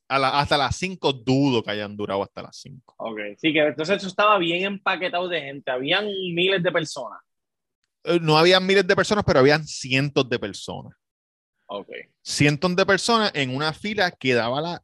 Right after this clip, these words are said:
Speaker 1: que, que bajaba por la calle y daba la vuelta hasta la otra, hasta la otra boca calle allá en la
Speaker 2: Ok,
Speaker 1: puñeta.
Speaker 2: ok.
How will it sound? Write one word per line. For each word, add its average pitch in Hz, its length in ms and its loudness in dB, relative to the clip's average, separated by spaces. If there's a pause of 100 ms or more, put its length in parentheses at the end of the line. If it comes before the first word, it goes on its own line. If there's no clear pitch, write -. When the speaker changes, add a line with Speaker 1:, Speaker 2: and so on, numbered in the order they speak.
Speaker 1:
que, 123 240 -2
que 120 180 0
bajaba 107 380 0
por 160 140 0
la 175 200 0
calle 190 440 -4
y 120 140 -10
daba 101 280 -6
la 160 120 0
vuelta 143 580 -2
hasta 110 400 -2
la 98 120 2
otra, 107 420 2
hasta 113 360 -4
la 101 180 0
otra 113 360 -2
boca 156 260 -4
calle 117 320 -6
allá 120 400 -4
en 131 100 -6
la 107 100 0
Speaker 2:
Ok, - 80 -14
Speaker 1:
puñeta. 123 580 0
Speaker 2:
ok. 110 80 -8